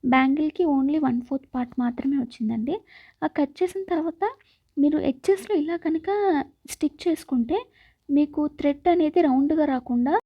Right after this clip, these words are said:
ఫ్లాట్‌గా ఉంటదన్నమాట థ్రెడ్. So that మీకు బ్యాంగిల్ అనేది థిక్‌గా కనిపించకుండా థిన్‌గా కనిపిస్తది. So మీకు వేసుకోవటానికి కూడా సేమ్ ఎగ్జాక్ట్ సైజు మీకు కస్టమైజ్ చేపించుకోవచ్చు.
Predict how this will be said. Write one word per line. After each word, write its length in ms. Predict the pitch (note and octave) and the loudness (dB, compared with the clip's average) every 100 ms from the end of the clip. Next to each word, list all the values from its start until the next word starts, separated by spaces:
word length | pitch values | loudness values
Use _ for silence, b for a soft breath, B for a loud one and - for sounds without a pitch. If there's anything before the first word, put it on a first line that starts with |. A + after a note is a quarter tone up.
| _ _ - | _ _ -14
ఫ్లాట్‌గా 420 | C4+ B3+ - D#4 | -10 -10 -12 -14
ఉంటదన్నమాట 600 | C#4 B3 - A3+ A3 A3 B3+ - _ | -14 -14 -16 -16 -14 -16 -18 -20 _
థ్రెడ్. 280 | - A#3+ - D#4 | -14 -14 -14 -20
So 160 | - - D4+ | -20 -18 -14
that 140 | E4+ - | -12 -10
మీకు 260 | D4 - F4+ - | -12 -10 -12 -10
బ్యాంగిల్ 400 | A#3+ B3 D#4+ D#4+ | -10 -8 -8 -8
అనేది 400 | C4 A#3+ A3+ D#4+ A4 - - | -8 -10 -10 -12 -14 -16 -18
థిక్‌గా 500 | - _ - G#4 G4 | -18 _ -10 -10 -10
కనిపించకుండా 520 | - A#3+ - - D4 F4+ | -10 -12 -12 -14 -14 -14
థిన్‌గా 280 | - C#4 D#4 | -10 -8 -8
కనిపిస్తది. 580 | D4+ A3+ A3 - A3+ - _ b b b b _ | -8 -12 -16 -20 -20 -20 _ b b b b _
So 160 | - F4 G#4 G#4 | -12 -10 -10 -10
మీకు 300 | C#4+ C#4+ - C#4+ | -8 -8 -8 -8
వేసుకోవటానికి 680 | C4 B3+ C4 - C#4 C4 B3+ | -4 -6 -6 -12 -10 -10 -10
కూడా 200 | C#4+ F#4+ | -10 -10
సేమ్ 300 | F#4+ C#4 C#4+ C#4 | -8 -8 -8 -8
ఎగ్జాక్ట్ 380 | - C4 - | -10 -12 -12
సైజు 320 | C#4 A#3+ _ F4 | -12 -12 _ -12
మీకు 160 | G4 - | -12 -12
కస్టమైజ్ 380 | A#3 - B3 - | -16 -12 -12 -14
చేపించుకోవచ్చు. 680 | G#3+ A3 - G#3 G#3 - | -20 -20 -20 -18 -18 -10